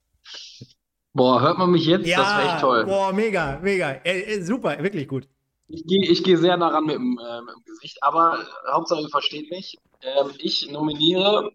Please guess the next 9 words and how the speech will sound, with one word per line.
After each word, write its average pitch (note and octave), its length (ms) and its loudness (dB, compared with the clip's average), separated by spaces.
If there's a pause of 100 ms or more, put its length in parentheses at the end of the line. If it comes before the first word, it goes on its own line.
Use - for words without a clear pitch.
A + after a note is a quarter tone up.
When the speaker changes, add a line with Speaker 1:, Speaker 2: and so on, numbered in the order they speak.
(200)
Speaker 1:
ähm, C3 640 -6
den B2+ 160 -2
guten D#3+ 300 2
Herrn C#3+ 420 -2
Badmatz C3+ 480 -2
Speaker 2:
Boah. D3 360 0
Speaker 1:
von B2 80 -8
Preußen C3 300 -2
Münster. A#2 320 -6